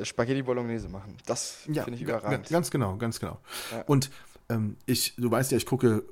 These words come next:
Speaker 2: ich gucke gerne, äh, gewisse Formate im Fernsehen und, ähm,
Speaker 1: Ja.
Speaker 2: ich,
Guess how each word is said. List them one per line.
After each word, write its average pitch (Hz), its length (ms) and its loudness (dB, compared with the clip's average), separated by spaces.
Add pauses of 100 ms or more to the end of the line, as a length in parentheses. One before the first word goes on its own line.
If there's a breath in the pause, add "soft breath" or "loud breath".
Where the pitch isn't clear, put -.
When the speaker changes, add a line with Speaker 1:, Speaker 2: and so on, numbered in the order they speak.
Speaker 2:
ich - 140 -14
gucke 104 260 -4
gerne, 110 460 2 (300)
äh, 92 220 -10
gewisse 117 360 0
Formate 104 400 0
im 95 100 -2
Fernsehen 139 520 -2
und, 117 220 0
ähm, 107 100 2
Speaker 1:
Ja. 127 140 6
Speaker 2:
ich, - 140 -2